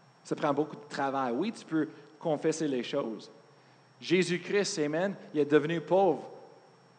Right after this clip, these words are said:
pour que, par sa pauvreté, nous pouvons être enrichis. Enrichi, ça veut dire d'être riche. Amen. Et le monde dit, « Oui, mais c'est,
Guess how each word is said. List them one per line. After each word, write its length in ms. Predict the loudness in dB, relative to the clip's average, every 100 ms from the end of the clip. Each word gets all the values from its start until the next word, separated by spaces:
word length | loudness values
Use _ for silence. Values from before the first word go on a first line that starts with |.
| _ _ _
pour 180 | 0 0
que, 260 | 4 4 2 -6 -14 -18 -20 -20 -20 _ _ _
par 160 | -2 0
sa 160 | 0
pauvreté, 460 | 2 0 -2 -4 -4
nous 200 | -4 -6 -10 -20 -20 -20 _ _ _ _ -8
pouvons 420 | 4 4 4 2
être 360 | -2 -2 -8 -6
enrichis. 760 | -4 -4 -4 -6 -6 -4 -6 -8 -18 -10
Enrichi, 440 | -4 -2 -2 -6 -6
ça 200 | -2 -2
veut 100 | -2
dire 340 | -2 0 0
d'être 320 | 0 -4 -4
riche. 560 | -8 -4 -2 -2 -6 -12 -18 -20 -20 _ _ _ _ _ -10
Amen. 340 | -2 0 0 -2 -12 -2
Et 40 |
le 80 | 2
monde 220 | 4 4
dit, « 140 | 2 -2 -4 -10 0
Oui, 120 | 2
mais 100 | 2
c'est, 260 | 0 -2